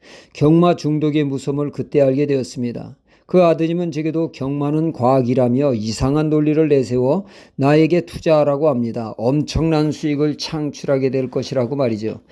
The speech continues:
돈만 생기면 경마에 쏟아부으니 살림은 늘 어려웠습니다. 그 아드님의 그 큰 소리치며 "한 방이면 이 삶은 역전된다"고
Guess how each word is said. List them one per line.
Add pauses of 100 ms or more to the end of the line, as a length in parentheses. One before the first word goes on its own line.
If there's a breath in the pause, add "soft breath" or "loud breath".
(260 loud breath)
돈만
생기면
경마에
쏟아부으니
살림은
늘
어려웠습니다. (460 loud breath)
그
아드님의
그
큰
소리치며
"한
방이면
이
삶은
역전된다"고